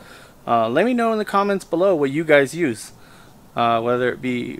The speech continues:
Purple Power or Super Clean. I heard Super Clean's really good. Uh, maybe I have to go and, uh, buy some and do a comparison test.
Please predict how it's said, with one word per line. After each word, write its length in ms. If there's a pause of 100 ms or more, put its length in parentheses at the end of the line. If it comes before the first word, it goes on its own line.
Purple 280
Power 600
or 580
Super 320
Clean. 380
I 80
heard 260
Super 220
Clean's 320
really 220
good. 320 (680)
Uh, 400
maybe 280
I 20
have 140
to 80
go 340
and, 300
uh, 320
buy 240
some 280
and 120
do 160
a 40
comparison 520
test. 320